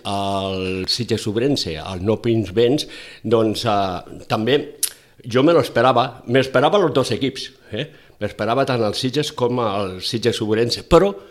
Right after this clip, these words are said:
eh, doncs, el fet de que anessi a Cu-, a Canyella no és lluny, és tan bé,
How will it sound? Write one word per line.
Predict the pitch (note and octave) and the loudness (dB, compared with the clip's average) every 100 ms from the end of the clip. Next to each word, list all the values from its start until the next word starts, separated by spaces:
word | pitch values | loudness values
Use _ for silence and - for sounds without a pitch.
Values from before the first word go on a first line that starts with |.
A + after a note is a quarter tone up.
| - - - G#2 | -20 -20 -8 0
eh, | A2+ G2+ | 2 2
doncs, | G2+ F#2+ G2 | 0 -2 -4
el | F#2+ F2 E2+ F2 | -6 -6 -6 -8
fet | A2+ F#2+ | -6 -6
de | G#2 | -4
que | G#2+ G2 F#2+ F#2+ | -2 -2 -2 -2
anessi | G2+ - G#2 | -4 -4 -4
a | G2 | -4
Cu-, | G#2+ G2 | -4 -4
a | A2 A2 | -4 -4
Canyella | A2+ A#2+ A2+ | 0 0 0
no | A#2 C3+ | 4 6
és | C3+ A#2+ | 6 6
lluny, | C3+ C#3 E3+ - | 4 4 0 -6
és | A2+ - | -6 0
tan | A#2 A2+ A2+ | 0 2 2
bé, | A#2+ C#3 | 0 0